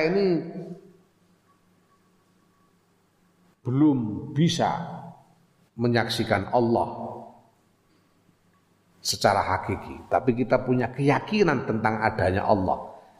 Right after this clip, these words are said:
karena berdasarkan pada dalil-dalil yang ada pada makhluk, bahwa dalil-dalil yang ada pada makhluk ini menunjukkan adanya Allah, yang membuat kita yakin tentang hal itu. Ini jenenge ilmu yakin.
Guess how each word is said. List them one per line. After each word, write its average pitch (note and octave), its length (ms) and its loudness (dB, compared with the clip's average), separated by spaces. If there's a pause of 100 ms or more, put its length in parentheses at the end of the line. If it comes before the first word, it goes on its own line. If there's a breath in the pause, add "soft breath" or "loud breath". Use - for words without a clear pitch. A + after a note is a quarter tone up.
karena G2+ 760 -2 (560)
berdasarkan A2+ 800 0
pada G#2 300 0 (500)
dalil-dalil F#3 800 2
yang C3 160 2
ada C#3 320 0
pada B2 240 0
makhluk, B2 460 0 (960)
bahwa E2 240 0
dalil-dalil G#2 420 2
yang A2 160 2
ada G#2+ 160 0
pada G#2 220 0
makhluk G#2 320 0 (100)
ini D3+ 100 6 (1160 loud breath)
menunjukkan A2 720 2
adanya F#2 420 -2
Allah, D#2+ 320 -8 (240)
yang F#2 220 -2
membuat G#2 180 0
kita A2 240 0
yakin A2+ 640 2
tentang E2+ 240 -2
hal D#2+ 160 -2
itu. - 220 -6 (680 soft breath)
Ini B2 140 4
jenenge B2 400 2
ilmu A2 320 2
yakin. - 360 -4